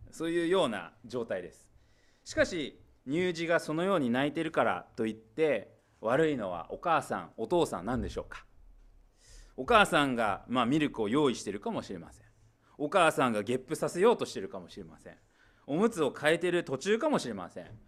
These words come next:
赤ちゃんはお母さんがもうすでに面倒を見てくれていることが認識できないから、泣きまわめいている。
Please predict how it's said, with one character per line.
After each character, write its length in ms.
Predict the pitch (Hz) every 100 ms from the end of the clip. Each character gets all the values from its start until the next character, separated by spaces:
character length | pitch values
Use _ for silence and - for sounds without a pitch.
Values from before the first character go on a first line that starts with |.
| - - -
赤 280 | 165 175 156
ち 120 | 151
ゃ 100 | 135
ん 80 | 135
は 200 | 175 143
お 100 | 127
母 280 | 190 185 170
さ 200 | 160 139
ん 80 | 131
が 140 | 120
も 200 | 151 214
う 40 |
す 240 | - - 311
で 100 | 233
に 120 | 127
面 360 | 120 202 285 294
倒 100 | 285
を 40 |
見 140 | 170 285
て 120 | 269
く 100 | 180
れ 120 | 160
て 100 | 151
い 40 |
る 80 | 135
こ 120 | 135
と 100 | 131
が 160 | 190 - - -
認 320 | 156 254 370 370
識 260 | - 294
で 100 | 302
き 120 | 294
な 140 | 294 202
い 80 | -
か 120 | 214
ら、 220 | 101 - _ _ _ _ _ _ _ _ _
泣 220 | 104 104
き 120 | 117
ま 140 | 117 110
わ 400 | 104 110 107 110
め 120 | 104
い 60 | 110
て 100 |
い 40 |
る。 60 | -